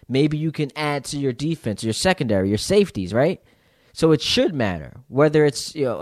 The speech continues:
a sixth round pick, a, a fifth round pick, and also when you are trying to trade for Davante Adams this coming offseason, every pick is gonna matter. I just don't know that you can throw Zach Wilson out there, man. He's not good.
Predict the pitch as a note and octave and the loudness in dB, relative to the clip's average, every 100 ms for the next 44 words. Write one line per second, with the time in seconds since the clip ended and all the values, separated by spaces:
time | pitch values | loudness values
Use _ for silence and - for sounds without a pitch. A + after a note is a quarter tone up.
0 | E2+ C2 - - - E3 - E3+ E3+ E3+ | -6 -6 -6 -6 -4 -4 -2 2 2 2
1 | - E3 F#3 A#2 G2 - F3 F3 E3+ D#3 | 2 2 2 -2 -2 -2 -6 -2 -2 -2
2 | D#3+ F3 F3 - - - C#3+ C#3+ F3+ - | -2 -4 -6 -20 -20 -8 0 2 2 2
3 | F3 D3+ B2+ C#3 C#3+ F3 E3+ D3+ - D#3 | 0 2 2 0 2 4 6 4 2 0
4 | D3 D3 C3+ - C3+ B2+ A#2 - - C#3 | 0 0 -2 0 0 0 -2 -6 0 2
5 | C#3 A#2+ A2 B2 B2 A2 A#2+ D3 D3 A#2+ | 2 -2 -2 -2 -2 0 2 4 4 0
6 | A2 - _ _ B2+ A#2+ B2+ A2+ B2+ E3+ | -4 -12 _ _ -6 -2 -2 0 2 0
7 | C#3 A#2+ A2 G#2 - E3+ E3 D3 B2+ A2 | -2 -6 -6 -8 -6 -4 -4 -4 -4 -4
8 | G#2 G2+ F#2 D#2+ - - _ _ _ - | -8 -10 -10 -14 -16 -20 _ _ _ -20
9 | - E3+ E3 E3 - D#3 C#3+ C#3 D3 D3+ | -10 -8 -6 -6 -2 -2 0 0 0 2
10 | D3 B2 A#2 A2 - C#3+ B2 B2+ C#3+ D#3 | 0 0 0 0 -4 -10 -8 -4 -2 0
11 | C3 C3+ D3 C#3+ C3 C3 G3 C#3+ G#2 G2+ | 0 -2 -4 -6 -6 -6 -6 -6 -8 -6
12 | A2+ B2+ B2+ D#3+ E3 B2+ D#3+ F#3 G2 | -8 -8 -6 -6 -6 -2 -2 -2 -4